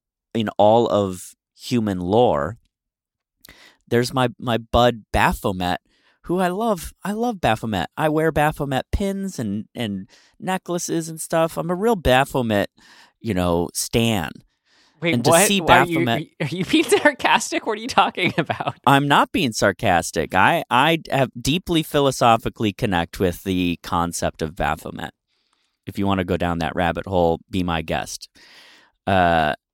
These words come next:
Speaker 1: but it's sort of a, a, I don't know, a, a deity, if you will. There's a lot of debate over where it came from and whatever, but it's an, it's an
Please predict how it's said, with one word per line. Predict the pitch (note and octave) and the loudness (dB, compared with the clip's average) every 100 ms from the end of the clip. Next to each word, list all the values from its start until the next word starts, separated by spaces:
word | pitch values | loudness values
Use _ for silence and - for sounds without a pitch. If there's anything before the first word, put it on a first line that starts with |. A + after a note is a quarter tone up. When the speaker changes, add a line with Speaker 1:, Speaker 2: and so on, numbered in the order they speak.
| _ | _
Speaker 1:
but | A2 A2 | -2 2
it's | G2 - | 2 2
sort | A#2 G2 | 2 2
of | F2+ E2+ - - | 2 -2 -6 0
a, | F#2+ F2+ - F#2+ | 2 2 -2 -4
a, | F#2 F2 E2+ E2+ G#2+ _ _ _ _ _ F2+ | -2 -2 -2 -6 -10 _ _ _ _ _ -12
I | E2 | -10
don't | D#2 | -8
know, | D#2 D#2+ - | -4 -4 -4
a, | E2 D#2 - | -6 -4 -4
a | |
deity, | G#2+ - C3 A2 E2 E2 F2 | -6 -2 2 2 0 -2 -2
if | F2 F2 | -2 -4
you | E2 | -2
will. | E2 D#2 E2 F2 - | 0 0 0 -2 -4
There's | C3 B2+ | -2 2
a | B2+ | 4
lot | C3 C3 | 6 6
of | B2+ G2+ - - _ _ _ _ _ _ G#2+ | 4 0 -6 -20 _ _ _ _ _ _ -4
debate | A2+ F#2 G2 F#2 | -2 2 2 2
over | F2+ E2+ F2 | 0 0 -2
where | E2 E2+ E2 | -2 0 0
it | D#2+ - | -2 -6
came | F2 D#2 D2+ | -8 -8 -10
from | D#2 D2+ D2 | -10 -8 -8
and | D2 | -10
whatever, | D2 C#2+ C#2 D2+ | -8 -8 -6 -8
but | - G#2+ | -2 0
it's | A2+ - | 2 2
an, | A#2 G#2 - | 0 0 -2
it's | G2+ - B2+ | -4 -4 -6
an | A#2+ | -4